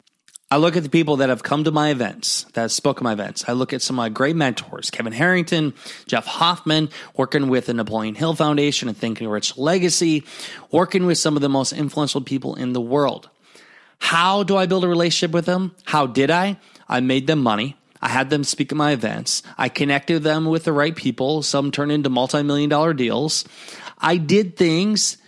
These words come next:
that added value to them. You know how many people, you know, s-, I'll give you an example. One of my billionaire friends, he said, "Brandon, every single week," or not, wait, I got that wrong. "Every single day,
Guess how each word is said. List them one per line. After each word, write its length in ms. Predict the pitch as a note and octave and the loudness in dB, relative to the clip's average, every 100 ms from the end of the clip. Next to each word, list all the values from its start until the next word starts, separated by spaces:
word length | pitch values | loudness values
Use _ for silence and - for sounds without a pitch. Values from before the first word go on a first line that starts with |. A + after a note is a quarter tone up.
| _ _ - | _ _ -2
that 160 | D#3+ - | -2 0
added 460 | C#3+ D3+ E3+ F3+ B2+ | 0 2 2 2 -2
value 580 | B2 D#3 D#3 F#3 E3+ D3 | 0 2 4 2 2 2
to 120 | D3+ | 2
them. 480 | D3 C#3+ B2+ G#2 - _ - - - | 4 2 0 -4 -10 _ -20 -20 -4
You 80 | E3 | 2
know 140 | A3+ A3+ | 4 4
how 240 | F3+ F#3 | 2 2
many 180 | G#3 G#3 | 2 2
people, 580 | D#3+ D#3+ C#3+ C#3+ F3+ F3 | 2 0 2 2 2 0
you 100 | E3 | 0
know, 220 | D#3+ D3+ | 2 0
s-, 240 | - - C3 B2 _ _ - _ | -4 -14 -16 -20 _ _ -18 _
I'll 100 | - | -4
give 140 | D#3+ F3 | 0 0
you 60 | |
an 40 | E3 | 2
example. 560 | C3 B2+ A#2+ A2 A2 - - - - | 0 0 -2 -4 -12 -16 -20 -20 -2
One 120 | D#3+ | 0
of 60 | F3+ | 2
my 100 | E3 | 2
billionaire 420 | D3+ D#3+ D#3 D3 | 2 2 2 0
friends, 560 | - B2+ - - - - - - - | -2 -4 -4 -6 -8 -8 -18 -20 -6
he 100 | D#3 | -4
said, 220 | D3 D3 | -2 0
"Brandon, 480 | D3 D3+ D#3+ E3 D3+ - _ _ | 2 2 2 0 -2 -10 _ _
every 320 | E3 E3 A3+ | 0 2 2
single 500 | G#3 - E3+ F3 E3+ | 2 2 2 4 2
week," 480 | C3 C3 A2 - - - _ _ _ _ | 4 2 2 -2 -10 -18 _ _ _ _
or 40 | C#3+ | -2
not, 180 | C#3+ | 0
wait, 320 | C3+ A#2 A2 _ | 2 0 -2 _
I 60 | B2+ | -2
got 140 | B2+ | 0
that 100 | B2 | 0
wrong. 160 | A2+ G2+ - | 0 -2 -2
"Every 240 | E3+ G3+ | 2 2
single 400 | G#3 - F#3+ E3+ | 2 0 0 0
day, 640 | C#3 A2 D3+ C#3+ B2+ G#2 G#2 | -2 0 2 2 0 -2 -6